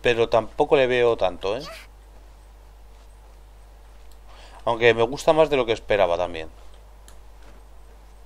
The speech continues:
O sea, en un principio lo esperaba peor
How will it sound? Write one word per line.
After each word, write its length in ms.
O 40
sea, 240
en 120
un 120
principio 420
lo 80
esperaba 440
peor 260